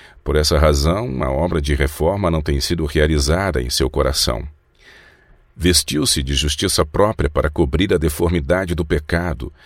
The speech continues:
mas esse não é o remédio. Você não sabe o que é a verdadeira conversão.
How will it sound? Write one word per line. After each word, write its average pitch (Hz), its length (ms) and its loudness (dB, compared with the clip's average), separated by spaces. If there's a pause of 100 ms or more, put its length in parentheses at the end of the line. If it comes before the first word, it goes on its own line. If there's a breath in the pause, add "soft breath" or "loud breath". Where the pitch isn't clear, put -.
(220 loud breath)
mas 78 240 2
esse 110 340 2
não 85 320 2
é 107 120 0
o 80 80 -4
remédio. 60 640 -4 (640 soft breath)
Você 98 240 0
não 160 140 0
sabe 147 320 2
o 131 80 0
que 95 180 2
é 117 80 2
a 113 60 2
verdadeira 90 640 2
conversão. 64 600 -2